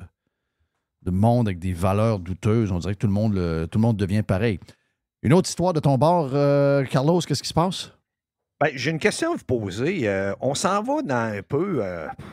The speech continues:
Speaker 2: on s'en va dans un air spécial. On dit qu'il va y avoir des voitures qui vont voler. Euh, on sait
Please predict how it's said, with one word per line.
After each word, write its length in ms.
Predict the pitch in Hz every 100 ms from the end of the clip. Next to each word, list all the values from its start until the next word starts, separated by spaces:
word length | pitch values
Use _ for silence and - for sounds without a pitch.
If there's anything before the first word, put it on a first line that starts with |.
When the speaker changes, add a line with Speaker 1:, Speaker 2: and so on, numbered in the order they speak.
| - - - _ _ -
Speaker 2:
on 80 | 113
s'en 180 | 143
va 100 | 170
dans 320 | 220 127 110 110
un 200 | 104 101 131
air 240 | 143 123 104
spécial. 880 | - - 101 - 90 101 110 120 135 _ _ _ _ -
On 180 | 107 104
dit 220 | 90 139
qu'il 160 | - 110
va 100 | 104
y 220 | 107 101
avoir 520 | 95 104 120 123 120
des 160 | 101 92
voitures 640 | 101 104 - 117 117 113
qui 160 | -
vont 240 | 101 104 101
voler. 760 | 92 104 95 101 101 101 107 - _ _ _ _ _ _ -
Euh, 340 | 92 90 90 -
on 260 | 117 110 107
sait 480 | - - 117 120